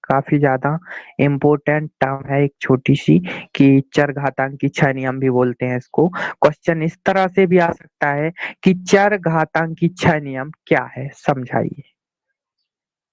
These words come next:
जरूरी नहीं है directly ये बोला जाए कि रदरफोर्ड तथा सोडी का नियम क्या है, ऐसा भी question बन सकता है कि चर घातांकी क्षय नियम को समझाइए।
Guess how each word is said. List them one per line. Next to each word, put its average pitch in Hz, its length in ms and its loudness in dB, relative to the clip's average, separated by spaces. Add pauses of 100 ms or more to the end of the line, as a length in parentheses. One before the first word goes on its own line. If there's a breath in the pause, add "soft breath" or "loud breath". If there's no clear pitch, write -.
(320)
जरूरी 131 380 2
नहीं 139 240 0
है 170 100 4
directly 151 500 -2 (100)
ये 151 80 4
बोला 139 280 0
जाए 131 200 -2
कि 165 120 -2
रदरफोर्ड 147 560 0
तथा 143 180 0
सोडी 139 300 0
का 139 140 -2
नियम 131 240 -8
क्या 147 240 -2
है, 131 200 -6 (380 loud breath)
ऐसा 147 260 -2
भी 160 100 -4
question 156 440 0
बन 156 160 0
सकता 160 400 -4
है 139 200 -4 (460 loud breath)
कि 196 240 6 (160)
चर 208 300 2
घातांकी 165 720 -2
क्षय 170 320 0
नियम 131 300 -4
को 165 200 2
समझाइए। 120 680 -4